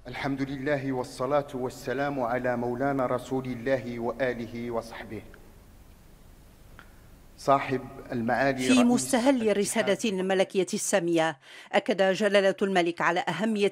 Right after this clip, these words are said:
Speaker 2: هذا المؤتمر الدولي وعلى تفرده من حيث موضوعه وتميزه من حيث نوعية المشاركين فيه،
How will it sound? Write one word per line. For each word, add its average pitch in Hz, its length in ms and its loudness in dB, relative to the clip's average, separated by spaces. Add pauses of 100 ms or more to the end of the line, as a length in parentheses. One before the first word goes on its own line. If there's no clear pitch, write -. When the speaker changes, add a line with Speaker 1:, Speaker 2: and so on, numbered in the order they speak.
(160)
Speaker 2:
هذا 196 180 2
المؤتمر 190 460 0
الدولي 190 460 -2 (280)
وعلى 170 340 4
تفرده 214 840 0
من 190 200 0
حيث 185 320 -2
موضوعه 202 760 2 (320)
وتميزه 214 920 2
من 180 140 0
حيث 202 300 -2
نوعية 202 560 0
المشاركين 196 680 0
فيه، 175 300 -2